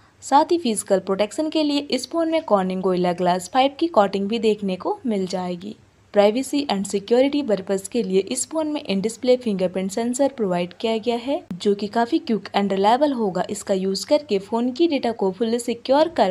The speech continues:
पाएंगे। आगे बढ़ते हैं और अब बात करते हैं इस फोन के कैमरे की। तो इस फोन के रियर साइड पे क्वाड कैमरा पैटर्न देखने को मिलेगा, जहां प्राइमरी कैमरा लेंस टू हंड्रेड मेगापिक्सल का होगा,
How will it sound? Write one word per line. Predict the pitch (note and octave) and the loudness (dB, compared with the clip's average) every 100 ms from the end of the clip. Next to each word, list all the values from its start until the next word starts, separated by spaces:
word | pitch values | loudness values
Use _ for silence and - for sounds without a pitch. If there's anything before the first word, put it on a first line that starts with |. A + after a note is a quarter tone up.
| F#3 | 0
पाएंगे। | F3+ F3+ F3+ G3+ G#3 _ _ _ - - _ - | -6 -6 -6 -8 -10 _ _ _ -20 -20 _ 2
आगे | A3 A#3 | 2 4
बढ़ते | D#4+ F4 F4 | 2 2 4
हैं | |
और | D#4+ | 6
अब | C4+ F3 | 6 6
बात | G3 F#3+ G3 | 4 4 4
करते | C4+ C4 D#4+ | 0 0 -2
हैं | A#3+ - | -2 -2
इस | C4+ - | -6 -2
फोन | A#3 G#3+ | -2 0
के | C#4+ | -2
कैमरे | C#4+ G3+ F#3 F#3 | 0 0 2 0
की। | F3+ F#3+ F3 F#3 - | -2 -2 -4 -4 -6
तो | |
इस | - C#4+ - | 0 -2 0
फोन | F4+ E4+ | -2 4
के | E4 | 4
रियर | F#3+ F#3 G#3 | 4 4 2
साइड | B3 A#3 A#3 - | 4 2 2 0
पे | E3+ | 0
क्वाड | - A3 B3+ | 4 4 4
कैमरा | - D4+ D4+ | 0 2 2
पैटर्न | D4+ C#4+ C#4 C#4+ | 6 4 6 2
देखने | B3 G3+ G3+ F#3 | 4 2 2 -4
को | F#3 | -2
मिलेगा, | F3+ F3 F3 G3+ | -2 0 2 4
जहां | G#3 G#3 F#3+ | 4 2 0
प्राइमरी | F3+ - - G#3 C4 D#4+ | -2 -4 2 4 4 2
कैमरा | E4 C#4+ C#4+ | 4 4 4
लेंस | A#3+ G3 G#3+ - | 2 0 -2 -4
टू | C#4+ C#4+ | -4 -2
हंड्रेड | C#4 B3 B3 | 0 0 2
मेगापिक्सल | A3 F#3+ F#3 F#3 - F#3+ | 0 2 0 -4 -6 -4
का | F#3 | -2
होगा, | G3 F#3+ F3+ | -4 -4 -2